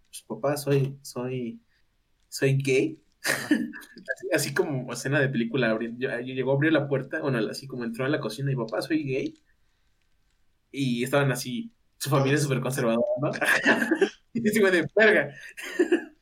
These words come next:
Speaker 2: Ah, ya, o sea, él
Speaker 1: Sí.
Speaker 2: no, o sea, no lo hizo a propósito, él no vio que estaba esa familia.
Speaker 1: Ajá, no, él no vio que estaba esa familia,
Speaker 2: Ah,
Speaker 1: no
Speaker 2: ya,
Speaker 1: sabía,
Speaker 2: es que,
Speaker 1: güey.
Speaker 2: o sea, yo pensé, como dijiste que no le habían avisado, dije, igual no le avisaron, pero los vio y le valió pito, güey.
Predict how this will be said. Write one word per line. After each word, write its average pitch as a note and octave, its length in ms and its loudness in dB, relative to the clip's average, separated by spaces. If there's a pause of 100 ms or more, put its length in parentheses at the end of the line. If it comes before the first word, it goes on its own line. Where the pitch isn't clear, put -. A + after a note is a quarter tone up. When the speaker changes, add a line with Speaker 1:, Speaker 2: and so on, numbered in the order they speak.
(260)
Speaker 2:
Ah, G3+ 240 2
ya, G3+ 200 6
o F3 60 4
sea, F#3 120 6
él D3 80 4
Speaker 1:
Sí. D3 60 2
Speaker 2:
no, G#3+ 180 -4 (220)
o F3 100 -8
sea, D#3+ 140 0
no F3 120 -6
lo F3+ 80 -10
hizo F#3 120 -4
a F3+ 80 -4
propósito, D3 520 -8
él C#3+ 80 -8
no D3 120 -14
vio C#3 180 -12
que - 100 -14
estaba C3 260 -10
esa B2+ 140 -10
familia. B2 300 -20 (920)
Speaker 1:
Ajá, A3+ 260 2
no, A#3 120 6
él A#3+ 80 4
no A#3+ 60 2
vio B3 100 4
que A#3+ 60 -4
estaba A3+ 160 0
esa - 100 -4
familia, G#3+ 200 2
Speaker 2:
Ah, - 0 -
Speaker 1:
no G#3 60 2
Speaker 2:
ya, - 60 -2
Speaker 1:
sabía, F#3+ 260 2
Speaker 2:
es - 100 4
que, A3+ 80 4
Speaker 1:
güey. - 0 -
Speaker 2:
o F#3+ 40 2
sea, G3 120 4
yo G3 140 0
pensé, G3 360 -6 (140)
como C#3+ 220 -4
dijiste C#3 340 -8
que C3 200 -10
no C3 160 -10
le D3 100 -8
habían C#3 200 0
avisado, C#3+ 460 -8
dije, B2 440 -14
igual C3+ 460 -8
no D3+ 100 -2
le E3+ 100 -4
avisaron, D3+ 400 -6
pero A#2 200 -12
los A2+ 220 -12
vio B2 100 -10
y B2 60 -10
le A#2+ 100 -14
valió A2 280 -16
pito, - 260 -16
güey. - 100 -20